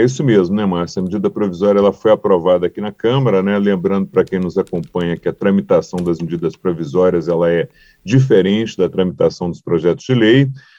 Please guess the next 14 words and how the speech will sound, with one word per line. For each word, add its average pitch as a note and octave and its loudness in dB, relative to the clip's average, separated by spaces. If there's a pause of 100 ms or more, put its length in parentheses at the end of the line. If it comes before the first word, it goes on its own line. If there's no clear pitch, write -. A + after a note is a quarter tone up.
(120)
No G2+ -2
projeto A2+ 2
de - -10
lei, G#2 0
o A2+ 2
projeto G#2 0
precisa F#2+ -4
ser - -2
aprovado F#2 0
pela G2+ -2
Câmara G2 -2
e G2 0
Senado, B2+ 0
depois A#2+ 0